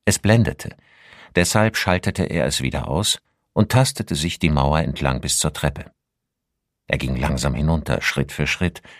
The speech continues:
Stufe um Stufe, registrierte den Aufzug, der außer Betrieb war, das geschwungene Geländer, an dem er sich festklammern konnte, das schmutzige Weiß der Wände und das Fenster mit dem blumenbunten Glaseinsatz.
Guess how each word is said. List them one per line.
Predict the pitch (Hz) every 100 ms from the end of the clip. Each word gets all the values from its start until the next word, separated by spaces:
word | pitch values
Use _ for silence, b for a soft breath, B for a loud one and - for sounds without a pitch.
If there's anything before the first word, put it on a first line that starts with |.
| B B
Stufe | - 98 78 - 82
um | - 92
Stufe, | - - 92 - - - _ _ _ _ _ _ _
registrierte | - 62 - - - 67 69 69
den | 69 65 67
Aufzug, | 90 - - - - - - -
der | -
außer | - -
Betrieb | - - 87 82 -
war, | - b b b b _ _ _
das | - 58 -
geschwungene | - - 82 78 73
Geländer, | 71 80 80 60 - B B
an | - 71
dem | 65
er | 67
sich | - -
festklammern | 92 - - 55 55
konnte, | - - - - _ _ _ _ _ _ _ -
das | -
schmutzige | - - 113 - 87 76
Weiß | 80 92 -
der | 78 64
Wände | 71 80 80 78 B B B _ _ _
und | 113 95
das | 87
Fenster | 110 117 - 62 57 -
mit | - 67
dem | 71 62
blumenbunten | 53 82 90 85 - 62 62 73
Glaseinsatz. | 65 127 135 - - - - -